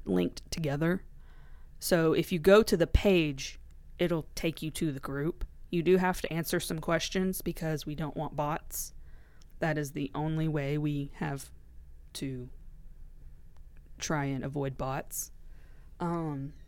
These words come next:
but yeah, don't forget to rate, subscribe, and most of all, share. Share us everywhere. We, you can find us on Podbean, iTunes, Google Play, Spotify.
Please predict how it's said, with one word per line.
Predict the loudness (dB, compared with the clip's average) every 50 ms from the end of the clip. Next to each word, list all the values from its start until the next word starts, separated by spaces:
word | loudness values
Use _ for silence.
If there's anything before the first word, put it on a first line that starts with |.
| -20 -20 -20 -20 -20 -20 -18 -18 -18 -18 -18 -20 -20 -20 -20 -12 -8
but | -8 -6 -4
yeah, | -4 -4 -4 -6 -8 -10 -12 -14 -14 -14 -16 -18 -18 -16 -18 -16 -18 -16 -14 -4 2
don't | 2 2 4
forget | 4 6 6 6 6 6
to | 2 6 6 8 8 6 4 4 2
rate, | 2 4 6 6 6 6 2 -4 -12 -12 -12 -12 -16 -14
subscribe, | -10 -2 -2 -2 -2 0 -4 -2 0 2 4 6 6 8 8 6 6 4 2
and | 0 0 2
most | 2 2 2 2 2 0
of | 2 4
all, | 2 2
share. | 2 -2 -6 -4 -2 0 0 2 0 0 -2 -4 -6 -10 -16 -16 -16 -16 -18 -18 -20 -20 -18 -20 -18 -16 -16 -16 -16 -14 -16 -18 -18 -16 -14
Share | -10 -6 -2 2 4 4 4
us | 4 4 4 4
everywhere. | 4 6 6 8 8 8 8 8 6 6
We, | 6 6 6 6 4 2
you | 0 -2 -2
can | 0 -2 -2
find | 0 2 2 2 4 4
us | 6 4 4 4 2
on | 0 0 0 0 -2
Podbean, | -2 0 2 2 2 4 4 4 4 4 4 2 0
iTunes, | 0 -2 -2 -2 0 0 2 2 4 2 0 0 0
Google | 4 4 4 4 4 2
Play, | 4 2 4 4 2 0 -2 -4
Spotify. | -8 -8 0 2 2 2 2 2 0 0 2 2 0 -2 -4